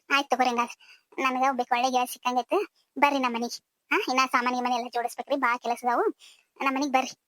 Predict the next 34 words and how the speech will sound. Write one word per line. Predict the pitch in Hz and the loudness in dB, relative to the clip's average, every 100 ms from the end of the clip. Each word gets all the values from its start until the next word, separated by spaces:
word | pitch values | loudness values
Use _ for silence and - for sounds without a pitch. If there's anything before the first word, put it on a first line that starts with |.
| _ - | _ -2
ಆಯ್ತು | 277 - | -2 0
ತಗೋರಿ, | 240 233 | 0 0
ಬರ್ತೀನಿ. | 233 - 233 - _ _ _ - | -2 -4 -10 -10 _ _ _ 4
ತಗೋರಿ, | 359 349 330 | 4 4 2
ನೀರ್ | 320 320 | 0 0
ತಗೋರಿ | 294 294 | 0 0
ನೀವು. | 262 - _ - | -2 -6 _ -8
ಚಟಾಸ್ | 285 311 - | 0 0 2
ತಗೋರಿ. | 262 247 _ _ _ _ - | -2 -2 _ _ _ _ -10
ಕುಡಿಯಾಕು | - 359 427 381 | 2 4 4 2
ಬರ್ತಾವನ್ರಿ? | 330 349 285 339 | 4 2 2 -2
ಚಲೋ | - 330 | 0 2
ಅದಾವ | 359 339 | 2 2
ನೀರ? | 330 339 339 _ - | 2 0 -2 _ -2
ಅಯ್ಯೋ, | 294 285 277 | 0 2 4
ಬಾವಿ | 277 285 | 2 4
ನೀರ | 349 320 | 2 2
ಬಾ | 269 277 | 2 2
ಸಿಹಿ | - 302 311 | 2 -2 0
ಅದಾವ್ರಿ. | 285 277 247 _ _ _ - | 2 0 -2 _ _ _ -6
ಕುಡಿಯಾಕು | - 285 311 | 0 2 0
ಬಾ | 294 269 | 2 2
ಚಲೋ | 320 339 | 4 2
ಆಗ್ತಾವ. | 311 294 247 _ _ _ - - | 2 0 -2 _ _ _ -12 -4
ನೀವು | 339 349 | -2 0
ಸೋಸ್ಕೊಂಡು | 359 349 359 349 | 0 2 2 2
ಕುಡಿಬೋದ್ರಿ. | 339 302 285 277 262 _ _ _ | 2 0 0 -2 -6 _ _ _
ಆದ್ರೆ | - 226 285 | 0 2 0
ತಿಳಿ | 359 294 339 | 2 2 4
ಬಾಳ | 320 311 | 4 4
ಅದಾವು, | 294 320 | 2 2
ನಿಮಗ್ | 427 330 359 | 0 0 2
ಹಂಗ | 339 311 | 0 0
ಅನಸ್ತಂಗ | 302 302 | -4 -8